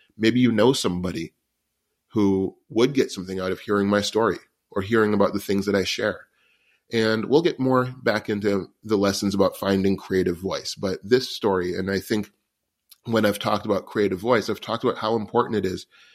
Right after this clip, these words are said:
to do things like own your story and share your story, because that's what's gonna set you apart. That's what's gonna make you a unique creative voice, is by sharing what your experience is. So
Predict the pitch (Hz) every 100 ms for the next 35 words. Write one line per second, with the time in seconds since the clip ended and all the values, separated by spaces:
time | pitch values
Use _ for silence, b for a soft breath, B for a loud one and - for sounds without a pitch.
0 | b 104 104 165 180 92 95 92 - 101
1 | 95 92 - 95 90 87 90 87 - 104
2 | 95 92 87 98 92 90 95 101 120 139
3 | 131 117 104 - 98 92 92 - - 80
4 | - _ b b b b - 110 - 107
5 | 120 107 101 95 90 101 101 95 92 -
6 | 98 98 95 104 98 - 98 92 87 104
7 | 127 85 - 90 - 87 - 120 104 101
8 | 98 90 98 95 87 - 95 87 82 76
9 | - - - 113 95 87